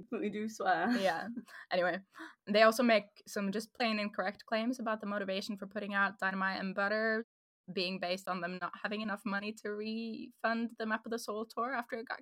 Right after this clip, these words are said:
Speaker 2: cancelled. I'm like,
Speaker 1: Ugh.
Speaker 2: "That's just not true."
Speaker 1: And they didn't put it on anyway.
Speaker 2: No, but, like, obviously the people who paid for the tickets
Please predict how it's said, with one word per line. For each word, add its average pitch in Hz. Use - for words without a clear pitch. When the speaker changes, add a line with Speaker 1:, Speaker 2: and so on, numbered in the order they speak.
Speaker 2:
cancelled. 277
I'm 247
like, 240
Speaker 1:
Ugh. 247
Speaker 2:
"That's 262
just 349
not 277
true." 285
Speaker 1:
And 269
they 294
didn't 285
put 269
it -
on 240
anyway. 254
Speaker 2:
No, 254
but, 220
like, 220
obviously 220
the 190
people 233
who 214
paid 190
for 180
the 170
tickets 170